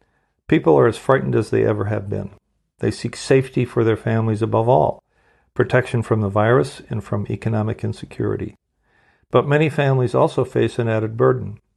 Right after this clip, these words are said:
drug addiction and alcoholism in their own homes, and what to do about it. There's something you should know. We, Safe House Rehab Thailand, were founded on the idea of safety.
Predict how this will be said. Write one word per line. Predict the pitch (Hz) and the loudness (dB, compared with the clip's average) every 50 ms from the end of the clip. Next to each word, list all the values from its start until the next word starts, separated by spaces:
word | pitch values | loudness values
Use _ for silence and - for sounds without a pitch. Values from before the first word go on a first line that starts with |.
| _ - 110 | _ -8 0
drug | 104 120 135 143 135 | 2 4 4 4 4
addiction | 131 123 113 107 - - - 110 | 2 2 2 0 -2 -4 -6 -4
and | 107 107 107 | -2 -2 0
alcoholism | 107 117 123 - - 110 107 104 104 - 107 107 | 0 0 0 0 0 0 0 0 -2 -4 -4 -4
in | 107 107 | -4 -4
their | 107 110 110 113 | -4 -4 -2 -2
own | 120 127 127 | -2 -2 -2
homes, | 107 107 104 101 101 101 - - _ _ _ _ _ _ _ _ | -2 -2 -4 -4 -6 -8 -10 -14 _ _ _ _ _ _ _ _
and | - 113 107 | -4 -4 -4
what | 101 - | -4 -6
to | - - | -8 -4
do | - 120 120 | -2 0 0
about | 120 113 - - 104 - | 0 0 -2 -4 -4 -6
it. | - - _ _ _ _ _ _ _ _ _ _ _ _ _ _ _ _ _ | -8 -10 _ _ _ _ _ _ _ _ _ _ _ _ _ _ _ _ _
There's | - 156 143 - | 2 2 4 2
something | - 160 - - 147 131 | 0 0 0 2 2 2
you | 127 | 2
should | 120 - - 120 113 | 2 0 -2 -2 0
know. | 110 104 104 107 - - _ _ _ _ _ _ _ _ _ _ _ _ _ _ _ _ _ - | -2 -2 -2 -4 -6 -12 _ _ _ _ _ _ _ _ _ _ _ _ _ _ _ _ _ 0
We, | 127 131 143 135 131 135 147 156 - _ _ _ _ _ _ _ _ | 2 4 4 4 4 0 -2 -6 -8 _ _ _ _ _ _ _ _
Safe | - - - 127 123 123 | -4 2 4 4 4 4
House | - 117 113 107 - - | 2 2 2 0 0 0
Rehab | 120 113 107 107 101 101 - | 2 2 2 2 0 -2 -2
Thailand, | - 120 120 120 117 101 95 101 104 | -2 -2 0 0 0 -2 -4 -4 -4
were | 104 101 101 | -4 -4 -4
founded | - - 131 135 139 131 127 - | 0 0 2 2 4 4 2 2
on | 113 110 110 | 2 0 -2
the | 110 104 101 | -2 -2 -2
idea | 104 104 101 107 107 104 101 | -4 -4 -2 -2 -2 -2 -2
of | 101 | -4
safety. | - - - - 107 95 90 - - - - | -6 -12 -10 -8 -6 -6 -8 -10 -14 -16 -16